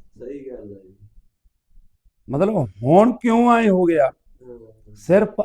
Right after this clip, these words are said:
Speaker 2: ਆਹ ਜਿਹੜੀ ਮੰਡੀਰ ਖਰਾਬ ਕਰਨ ਦਾ।
Speaker 1: ਮੰਡੀਰ ਖਰਾਬ ਕਰਦੀ ਆ।
Speaker 2: ਯਾਰ ਉਹਨਾਂ ਨੂੰ ਸਾਡੀ ਬੇਨਤੀ ਆ
Speaker 1: ਹੂੰ।
Speaker 2: ਵੀ ਮੇਰੇ ਪੁੱਤ ਨਸ਼ਾ ਕਰੋ ਯਾਰ ਤੁਸੀਂ,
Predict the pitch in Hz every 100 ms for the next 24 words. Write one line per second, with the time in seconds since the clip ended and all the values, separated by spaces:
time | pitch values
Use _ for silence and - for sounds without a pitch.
0 | - 175 151 160 165 175 180 147 151 170
1 | - 123 107 - 95 90 175 330 - -
2 | - 113 110 110 101 104 104 - - -
3 | - _ _ _ 123 160 - 202 208 226
4 | 262 247 180 170 170 135 139 131 117 -
5 | 123 104 104 127 - - 123 117 107 175
6 | 170 165 190 196 185 185 202 180 151 156
7 | 185 - 180 202 196 131 127 156 107